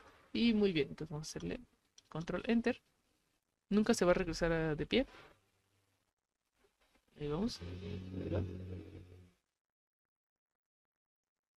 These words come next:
¿Ya vieron que hay un brinco ahí? Ese brinco es porque justamente nuestros, eh, loops los estamos trabajando aquí.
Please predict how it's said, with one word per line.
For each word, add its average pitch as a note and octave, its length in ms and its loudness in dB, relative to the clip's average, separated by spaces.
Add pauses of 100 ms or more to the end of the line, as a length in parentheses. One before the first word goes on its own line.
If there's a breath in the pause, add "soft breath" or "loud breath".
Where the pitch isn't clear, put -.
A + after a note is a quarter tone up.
(340)
¿Ya F#3 120 2
vieron G#3 180 6
que F#3+ 100 4
hay F#3 100 6
un F#3+ 100 2
brinco F3 300 2
ahí? G3+ 160 0 (1900)
Ese F3+ 220 0
brinco G3+ 300 4
es G3+ 180 4
porque - 320 -2
justamente G#3+ 680 0 (640)
nuestros, G3+ 540 4 (120)
eh, E3 300 4
loops A3+ 440 2
los E3+ 220 -2
estamos F3+ 280 0
trabajando D#3+ 720 0
aquí. E3 340 -6